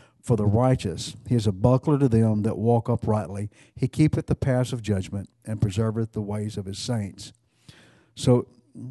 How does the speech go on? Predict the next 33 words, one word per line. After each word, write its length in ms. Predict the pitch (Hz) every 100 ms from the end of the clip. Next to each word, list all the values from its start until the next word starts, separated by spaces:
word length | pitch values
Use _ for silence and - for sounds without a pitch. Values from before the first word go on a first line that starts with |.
| - _
in 200 | 120 123
verses 400 | 151 151 120 -
two 180 | 160
and 100 | 143
three, 440 | 120 135 127 104 101 -
you 140 | 139
know, 100 | 117
talks 280 | 104 139 123
about 220 | 123 120
crying 340 | - 131 131 131
after 240 | 120 117
knowledge, 400 | 107 110 113 104
and 140 | 107 92 _ _ -
verse 160 | 127
four 220 | - 139
says 280 | 123 131 110
that 120 | 113
if 140 | 117 110
you'll 100 | 110
seek 300 | - 151 -
her 180 | 151 82
as 160 | 113
silver 300 | - 143 127
and 100 | 117
searches, 440 | - 139 135 127 - _ - - _
uh, 160 | 127 117
for 160 | 117
her 180 | 120 123
as, 280 | 98 113 - - -
uh, 200 | 110 107
for 200 | - 123
hidden 380 | 101 131 120 110
treasures, 680 | 101 107 123 113 101 98 -